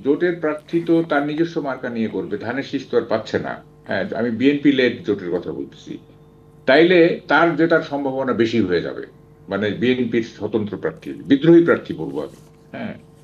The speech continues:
এইটা একটা সমস্যা তৈরি। না, আমার, আমার প্রশ্ন সেইটা না। আমি, আমি জোটে আছে মানে তো ওই জোটের যত, যে রাজনৈতিক দলগুলো আছে,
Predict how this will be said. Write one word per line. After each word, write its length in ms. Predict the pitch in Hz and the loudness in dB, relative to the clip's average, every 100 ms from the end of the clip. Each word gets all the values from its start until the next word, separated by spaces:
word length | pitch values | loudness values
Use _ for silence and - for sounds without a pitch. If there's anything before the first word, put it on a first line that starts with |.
| - - - | -20 -20 0
এইটা 200 | 139 202 | 2 4
একটা 180 | - 180 | 2 0
সমস্যা 420 | - 147 165 160 | 2 2 2 0
তৈরি। 220 | 131 107 - - - - - - - - - - - | 0 -2 -2 -20 -20 -20 -20 -20 -20 -20 -20 -20 -2
না, 80 | 131 | 0
আমার, 240 | 143 175 208 - | 4 4 2 0
আমার 240 | 160 180 | 0 0
প্রশ্ন 300 | - 185 180 | 0 -4 -4
সেইটা 260 | 160 165 160 | 0 2 2
না। 100 | 104 | -4
আমি, 420 | 101 135 165 - - - - - - | -6 -8 -6 -6 -6 -12 -20 -20 -12
আমি 240 | 107 139 170 | -2 0 4
জোটে 340 | 151 165 196 | 4 6 6
আছে 300 | 175 165 190 | 4 4 2
মানে 280 | 185 170 180 180 | 2 2 0 -2
তো 260 | 190 196 - - - - - - - | -2 -4 -10 -20 -20 -20 -20 -20 -2
ওই 320 | 123 165 202 147 | 4 4 4 6
জোটের 500 | 170 170 190 190 151 | 4 6 4 2 4
যত, 280 | 160 160 - | 2 2 -4
যে 300 | 110 156 147 | 0 2 2
রাজনৈতিক 560 | 120 135 143 143 147 | 0 -2 -2 -4 -2
দলগুলো 340 | 143 139 139 135 | 0 0 2 0
আছে, 360 | 117 117 104 | 0 0 -4